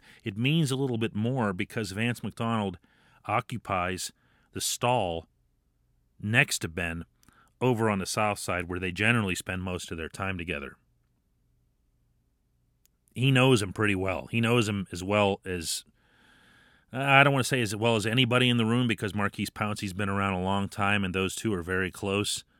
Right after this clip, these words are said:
But Vance is Ben's dude and vice versa.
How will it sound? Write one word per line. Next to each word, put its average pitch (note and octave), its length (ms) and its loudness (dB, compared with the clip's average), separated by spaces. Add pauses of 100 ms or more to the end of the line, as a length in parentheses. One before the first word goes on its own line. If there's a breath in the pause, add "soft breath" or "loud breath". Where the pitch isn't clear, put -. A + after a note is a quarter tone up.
(960)
But F#2 160 -6
Vance B2 440 4
is G2 440 -2 (1400)
Ben's A2+ 300 2
dude G2+ 400 0 (400)
and G2 140 -6
vice G2 260 0
versa. F#2 460 -4